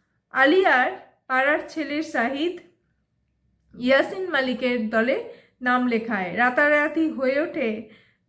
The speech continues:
জঙ্গি সন্ত্রাসের মুখ। হিন্দু পণ্ডিতদের সবাক শেখাতে ইয়াসিনের গোষ্ঠী তুলে নিয়ে যায় ফুলের মতো ছোট্ট মেয়ে তারাকে। আলিয়া মরিয়া,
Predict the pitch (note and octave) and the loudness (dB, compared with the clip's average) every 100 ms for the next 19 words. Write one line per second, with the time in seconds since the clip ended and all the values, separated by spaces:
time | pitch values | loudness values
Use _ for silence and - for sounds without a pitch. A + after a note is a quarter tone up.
0 | A3 G#3+ C#4 D4 D#4 E4 E4+ F4 D4+ A#3+ | -6 -4 -4 -4 -2 0 2 0 -2 -4
1 | B3 C4 C4+ - D4 C#4 A3+ G#3+ - - | -2 -2 -2 -2 -4 0 -2 -2 -6 -20
2 | _ _ _ _ D#4 F4 F#4+ F#4 G4+ G4+ | _ _ _ _ -4 0 0 2 0 0
3 | E4+ C4+ C#4 E4 E4 D#4 A#3 A3 - - | 0 -2 0 -2 -2 0 2 0 -6 -14
4 | - C#4 C#4+ G4+ - F4+ E4 C#4 A3+ C#4 | -6 -2 0 0 -4 -8 -4 -4 -4 -6
5 | A4 - _ _ C#4+ D4 F4 F#4 E4+ E4 | -8 -14 _ _ 2 4 4 0 -6 -4
6 | C4+ C#4+ - F#4+ A#4 A#4 - _ - D4 | -2 -4 -2 -2 -2 -6 -16 _ -6 0
7 | D#4 D4+ C#4+ C4 C4 E4+ A4+ - - E4 | 2 2 0 0 2 2 0 -6 -2 2
8 | F4 E4+ C4+ D#4 F#4 B4+ - _ _ _ | 2 2 -2 -2 -2 -4 -10 _ _ _
9 | E4 D#4+ - F#4 C4+ C#4 - - _ - | -12 -10 -8 -4 -2 -4 -6 -18 _ -4
10 | C4 A3+ B3 - A#3 G#3+ - _ _ _ | 0 2 0 -4 -10 -12 -14 _ _ _
11 | B3 B3 C#4 F4+ A4 - _ _ - C4 | -2 0 2 2 0 -8 _ _ -10 -4
12 | C4 C4 A#3 | -2 0 0